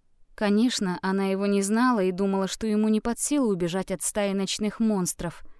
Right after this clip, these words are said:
А я знала его слишком хорошо, чтобы сомневаться. Аарон вернётся.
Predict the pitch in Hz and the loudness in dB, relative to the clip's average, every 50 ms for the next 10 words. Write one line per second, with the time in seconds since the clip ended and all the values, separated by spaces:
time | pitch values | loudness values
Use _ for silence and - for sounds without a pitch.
0 | _ _ _ _ _ _ - - 208 202 196 180 226 233 226 202 185 196 220 233 | _ _ _ _ _ _ -6 -2 -2 -2 0 0 2 2 2 2 2 2 4 4
1 | 247 240 226 226 214 220 214 - 247 247 247 - - - 220 208 - 226 214 214 | 4 4 4 2 0 0 -2 0 0 0 0 0 -2 -2 -2 -2 0 0 0 0
2 | 202 - - 233 214 - - 214 196 208 - - 214 214 220 226 214 208 190 170 | 0 0 -2 -2 -2 -2 -4 -4 -4 -2 -2 0 0 2 2 2 0 0 -2 -4
3 | 151 - - - 156 147 - _ _ _ _ _ - 220 214 196 190 185 190 185 | -4 -4 -4 -4 -6 -8 -14 _ _ _ _ _ -4 -2 0 0 2 0 0 2
4 | 180 185 185 190 190 196 196 180 - - - 151 151 151 | 0 0 0 0 0 0 0 -2 -2 -4 -6 -6 -8 -12